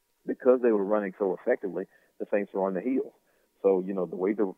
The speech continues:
Devontae Freeman and Tevin, and Tevin Coleman were playing, you know, and the way they were running the football, then, you know, you can keep a team on its heels, and you're gonna be in, if you're in a second and two half the time, or if you're in a, you know,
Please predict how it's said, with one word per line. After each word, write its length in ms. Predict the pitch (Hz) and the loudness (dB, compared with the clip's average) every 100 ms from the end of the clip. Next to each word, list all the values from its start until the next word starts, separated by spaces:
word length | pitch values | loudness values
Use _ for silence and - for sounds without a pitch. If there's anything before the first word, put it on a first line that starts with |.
| 85 | -4
Devontae 560 | 98 104 104 110 104 95 - | -2 0 0 0 -2 -2 -6
Freeman 380 | 107 107 101 90 | -4 -2 -4 -6
and 380 | 80 92 90 - 117 | -6 -8 -8 -6 -2
Tevin, 340 | 107 101 95 - | -2 -2 -12 -10
and 160 | 92 90 | -12 0
Tevin 360 | 110 98 92 - _ - | 0 0 -6 -14 _ 2
Coleman 400 | 117 110 95 92 _ _ _ - | 4 4 -2 -8 _ _ _ -8
were 100 | 87 | -6
playing, 540 | - 123 143 117 92 - _ _ _ | -4 6 6 6 -2 -8 _ _ _
you 120 | 101 | -8
know, 160 | 95 85 | -6 -4
and 120 | 87 | -6
the 60 | 87 | -2
way 180 | 101 | 2
they 120 | 110 107 | 4 4
were 100 | 98 | 4
running 240 | 104 104 | 0 -2
the 80 | 95 | -6
football, 540 | - 143 101 92 92 | -2 0 2 2 2
then, 240 | 95 92 98 | -2 -8 -6
you 80 | 101 | -6
know, 80 | |
you 160 | 90 101 | -6 -8
can 160 | 95 95 | -12 -6
keep 160 | 131 - | -6 -6
a 40 | |
team 360 | - 113 104 95 | -6 -6 -4 -4
on 200 | 104 101 | -4 -4
its 120 | 78 | -6
heels, 320 | 120 131 110 | -4 -2 -2
and 140 | 104 98 | -4 -4
you're 120 | 98 | -2
gonna 140 | 101 | 0
be 140 | 98 104 | 0 -2
in, 100 | 98 _ - | -4 _ -20
if 100 | 90 | -4
you're 160 | 123 180 | 2 4
in 100 | 123 | 2
a 80 | - - | -2 -4
second 240 | - 117 | -6 -4
and 140 | 101 95 - | -8 -8 -2
two 220 | 117 101 | 0 0
half 140 | 95 90 | -4 -6
the 60 | 98 | -10
time, 360 | - 87 85 80 | -8 -6 -6 -6
or 100 | 78 | -6
if 60 | 104 | -6
you're 220 | 123 110 | -4 -2
in 60 | |
a, 140 | 92 90 _ _ _ | -2 -2 _ _ _
you 60 | 92 | -2
know, 160 | 90 | -2